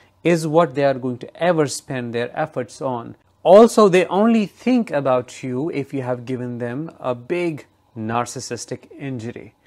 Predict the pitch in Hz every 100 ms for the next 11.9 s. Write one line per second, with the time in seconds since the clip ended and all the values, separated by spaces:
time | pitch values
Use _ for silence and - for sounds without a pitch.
0 | _ - 120 147 151 - - 156 160 127
1 | 107 - - - - 160 151 123 - 160
2 | 131 127 135 135 127 107 120 143 120 95
3 | - - - _ - 131 131 131 - -
4 | 202 208 202 175 180 185 196 208 202 113
5 | 104 _ _ _ 143 156 151 131 123 123
6 | 180 190 147 117 120 147 131 131 120 127
7 | 123 131 147 123 107 113 110 117 117 -
8 | 170 180 165 143 131 131 135 123 - 160
9 | 139 135 131 127 123 143 131 123 143 151
10 | 135 120 135 135 - 160 156 180 185 131
11 | 101 101 127 131 147 156 147 156